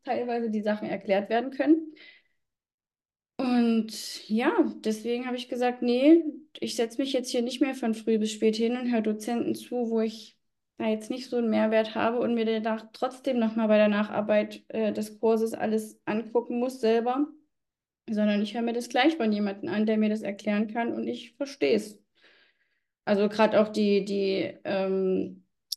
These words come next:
Videos zur, die Klausurenbesprechungsvideos,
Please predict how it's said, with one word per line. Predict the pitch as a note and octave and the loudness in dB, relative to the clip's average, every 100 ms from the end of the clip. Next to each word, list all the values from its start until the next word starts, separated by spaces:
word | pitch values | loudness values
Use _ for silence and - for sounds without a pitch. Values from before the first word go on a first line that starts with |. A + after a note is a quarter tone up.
| _ | _
Videos | G#3+ A#3+ B3 G#3 G#3 - | -2 0 4 2 2 -4
zur, | - G3 F#3 F#3 F3+ F3+ - _ _ _ _ | 0 4 4 4 2 0 -8 _ _ _ _
die | G#3 | -4
Klausurenbesprechungsvideos, | G#3 G#3 A#3 C4+ A3 G3 F#3 F3 E3+ - F#3+ F3+ E3+ E3 - | 2 4 6 6 4 2 2 2 0 -2 0 0 0 -4 -12